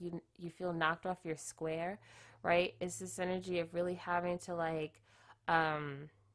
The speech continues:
kinda get collected. You know what I'm saying? Like, um, it's like just kinda get, getting collected, not allowing something to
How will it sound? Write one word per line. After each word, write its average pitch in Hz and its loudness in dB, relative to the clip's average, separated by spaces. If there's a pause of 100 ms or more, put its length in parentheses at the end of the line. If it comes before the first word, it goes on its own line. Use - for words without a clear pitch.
(440)
kinda 196 2
get 180 -2
collected. 175 -4 (440)
You 190 -2
know 202 4
what 208 6
I'm 208 2
saying? 202 2
Like, 160 2
um, 156 0 (3000)
it's 185 -8
like 175 -4
just - -14
kinda 247 2
get, - -4
getting 196 2
collected, 175 -4 (840)
not 196 4
allowing 185 8
something 185 -2
to 175 -4